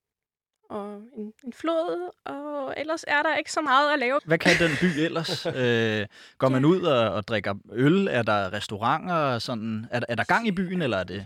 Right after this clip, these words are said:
Speaker 2: meget
Speaker 1: Ja,
Speaker 2: stille og roligt?
Speaker 1: altså, hvis du er gammel, så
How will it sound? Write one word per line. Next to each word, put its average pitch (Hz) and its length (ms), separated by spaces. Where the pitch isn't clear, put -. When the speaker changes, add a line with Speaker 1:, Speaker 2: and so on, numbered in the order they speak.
Speaker 2:
meget 107 240
Speaker 1:
Ja, 98 60
Speaker 2:
stille 95 260
og 92 60
roligt? 208 440
Speaker 1:
altså, - 260
hvis 208 140
du 226 80
er - 180
gammel, 262 220
så - 320